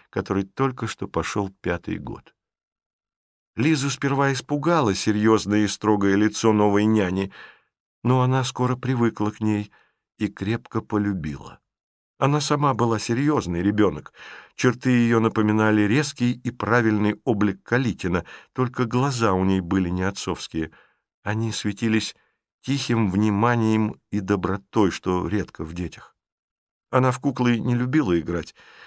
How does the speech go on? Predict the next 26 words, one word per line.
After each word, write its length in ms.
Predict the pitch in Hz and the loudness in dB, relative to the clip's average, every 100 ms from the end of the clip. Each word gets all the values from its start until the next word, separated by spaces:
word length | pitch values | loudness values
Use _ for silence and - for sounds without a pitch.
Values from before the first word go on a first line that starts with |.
| _ | _
смеялась 540 | - 117 113 113 107 | -2 2 4 4 4
негромко 560 | 117 110 135 156 - 101 | 2 4 4 2 2 0
и 60 | |
недолго, 540 | 98 98 123 139 117 113 - - - | 2 2 2 4 2 -2 -8 -20 -6
держалась 680 | - 117 104 147 120 85 - | 4 4 4 2 2 -2 -8
чинно. 640 | - 92 101 104 107 117 - _ _ _ _ _ _ - | -6 -2 0 0 -2 -4 -6 _ _ _ _ _ _ -4
Она 320 | 120 120 120 | 0 2 2
задумывалась 720 | 107 113 117 113 113 110 - | 0 2 2 2 2 0 0
нечасто, 540 | 117 117 147 143 - 104 | -4 -2 0 0 0 -2
но 120 | 107 | 0
почти 360 | 110 - - 120 | -2 -4 -4 -4
всегда 400 | - 104 110 120 | -2 -2 2 2
недаром. 720 | 117 113 110 82 - - - _ _ _ _ _ | 2 0 0 -2 -6 -14 -20 _ _ _ _ _
Помолчав 580 | 131 135 127 165 147 - | 2 2 2 2 2 2
немного, 560 | 107 107 107 98 101 - - - _ | 2 4 4 6 2 2 -20 -20 _
она 280 | 113 120 123 | 0 2 2
обыкновенно 600 | 113 113 113 120 120 110 | 2 0 2 2 2 2
кончала 460 | 110 110 117 107 | 0 0 0 0
тем, 240 | 110 127 117 | 2 2 0
что 160 | - | 2
обращалась 720 | 107 98 104 - 117 113 - - - _ | 2 4 2 4 4 4 2 -8 -20 _
к 140 | _ _ | _ _
кому-нибудь 540 | 117 113 117 107 107 | 2 4 4 2 -2
старшему 580 | - - 139 135 113 107 | -4 2 2 2 -2 -2
с 120 | 98 | -2
вопросом, 680 | 104 104 120 131 123 117 98 | -2 0 2 2 2 0 0